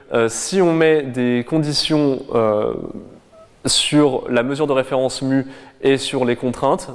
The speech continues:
donc, mais qui sont des conditions qui sont, vont être vérifiées même expérimentalement dans le cas des réseaux de neurones, on va bien avoir l'existence de ce modèle macrocanonique. D'accord ? Donc, l'existence du modèle macrocanonique, on sait,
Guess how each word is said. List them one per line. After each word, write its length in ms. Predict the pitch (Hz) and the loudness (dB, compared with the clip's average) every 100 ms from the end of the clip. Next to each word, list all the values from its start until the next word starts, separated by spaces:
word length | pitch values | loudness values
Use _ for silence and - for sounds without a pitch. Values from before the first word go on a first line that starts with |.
| - | -6
donc, 220 | 120 - | -6 -2
mais 120 | 123 | -4
qui 60 | 117 | -2
sont 120 | 151 | 0
des 80 | 135 | 2
conditions 300 | 143 135 143 | 2 0 -2
qui 80 | - | -2
sont, 180 | 127 113 | -2 2
vont 80 | |
être 100 | 110 | 2
vérifiées 440 | 117 135 131 143 131 | 2 2 0 0 2
même 200 | 131 139 | 4 2
expérimentalement 800 | 131 - 131 127 123 123 127 117 | 0 -2 0 0 0 0 2 0
dans 80 | |
le 60 | 107 | 0
cas 100 | 113 | 0
des 80 | 110 | 0
réseaux 200 | 107 110 | 0 0
de 40 | |
neurones, 300 | 107 120 160 - - - - - - | 2 2 2 -2 -20 -20 -20 -20 -2
on 120 | 143 | 0
va 160 | 135 135 | 2 0
bien 340 | 131 147 151 139 | 0 0 0 0
avoir 540 | 127 123 131 135 - | -2 0 2 2 -2
l'existence 440 | 131 120 123 131 127 | -4 -4 -4 -2 -2
de 60 | |
ce 80 | 117 | -4
modèle 220 | 123 113 113 | -2 -2 -2
macrocanonique. 640 | 110 117 104 104 - - - _ _ - | -4 -6 -6 -6 -10 -18 -20 _ _ -12
D'accord ? 180 | - - - - - | -12 -12 -16 -16 -4
Donc, 220 | 123 - - - - - | -4 -4 -12 -20 -20 -4
l'existence 560 | 131 151 180 170 180 170 | 2 6 6 4 -4 -4
du 60 | 160 | -2
modèle 180 | 151 | -2
macrocanonique, 580 | 151 139 147 151 143 175 | 0 -2 -2 -2 -2 -2
on 120 | 123 | -4
sait, 420 | 117 - 151 160 | -4 0 2 2